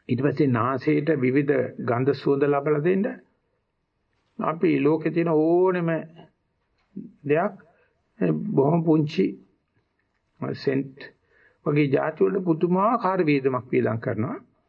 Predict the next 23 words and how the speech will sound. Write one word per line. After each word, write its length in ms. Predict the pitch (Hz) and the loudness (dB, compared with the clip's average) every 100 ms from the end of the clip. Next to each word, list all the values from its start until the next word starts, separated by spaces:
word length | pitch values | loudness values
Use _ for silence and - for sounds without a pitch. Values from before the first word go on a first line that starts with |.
| _ _ _ _ - - | _ _ _ _ -16 -10
ඒ 320 | 143 135 135 131 | -4 -2 -2 -4
රාජරාජ 540 | 131 127 131 127 117 | -4 -2 -2 -2 -4
අමාත්‍යවරු 760 | 110 120 127 123 156 151 101 190 226 _ _ - | -2 -2 -2 0 2 2 2 -2 -6 _ _ -6
පුංචි 460 | - 185 180 214 | 0 2 2 -2
දිකකට 460 | 175 180 190 151 - 95 - _ _ _ _ - | -2 -4 -4 -6 -4 -6 -6 _ _ _ _ -4
සීමාවක් 800 | 175 - 196 240 220 156 123 - | -2 0 0 2 2 0 -2 -6
නැහැ 220 | - - | -12 -12
ඒකට. 340 | - - - - _ _ _ _ _ _ - | -14 -16 -20 -20 _ _ _ _ _ _ 0
ඒ 60 | |
වගේම 260 | 160 170 165 | 2 2 0
දිවට 300 | 135 143 156 160 | 0 0 0 -2
රසමස 480 | 143 123 147 147 165 | -4 -4 -4 0 0
ලබා 440 | 147 139 147 151 160 | 2 2 0 0 0
දෙන්න 240 | 170 214 330 349 - - - _ - | 2 2 0 -4 -12 -20 -20 _ -10
විවිධ 600 | 139 180 208 226 190 190 160 - - - _ _ _ _ _ - | -2 0 2 0 2 0 0 -4 -14 -20 _ _ _ _ _ -6
කෑම 260 | 151 156 | -4 0
වර්ග 340 | 139 127 123 131 | 0 0 -2 -2
උදේට 360 | 180 135 131 | 0 0 -2
එකයි, 240 | 120 113 - | -2 -6 -6
දවල්ට 320 | - - - | -6 -6 -8
එකයි, 220 | - 113 | -8 -6
රාත්‍රියට 300 | 120 113 113 | -4 -4 -4
එකයි, 240 | - - | -6 -8